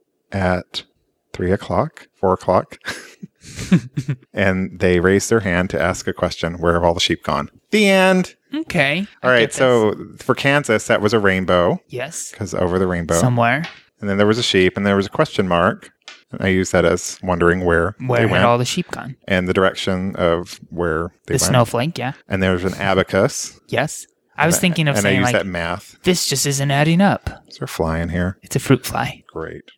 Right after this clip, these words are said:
Speaker 1: I have a fruit tree, that's why.
Speaker 2: Grapefruit.
Speaker 1: We think it's grapefruit.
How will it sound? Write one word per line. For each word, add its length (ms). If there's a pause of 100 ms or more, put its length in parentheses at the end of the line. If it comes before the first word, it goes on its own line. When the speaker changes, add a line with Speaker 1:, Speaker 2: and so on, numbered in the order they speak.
(120)
Speaker 1:
I 80
have 160
a 40
fruit 300
tree, 240
that's 220
why. 240 (200)
Speaker 2:
Grapefruit. 880 (140)
Speaker 1:
We 160
think 220
it's 120
grapefruit. 640